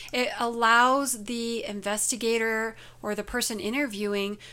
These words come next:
to be that researcher and to really look and see what's going on and to develop their theories based on the evidence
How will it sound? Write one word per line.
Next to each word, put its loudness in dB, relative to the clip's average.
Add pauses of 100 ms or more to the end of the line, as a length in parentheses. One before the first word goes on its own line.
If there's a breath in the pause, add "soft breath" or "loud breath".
(180 loud breath)
to 0
be 2
that 2
researcher -4
and -6
to -4 (180)
really -4
look -2
and -6
see 0
what's 0
going -2
on -2
and -6
to -6
develop 0
their -4
theories -4
based -2
on -4
the -6
evidence -4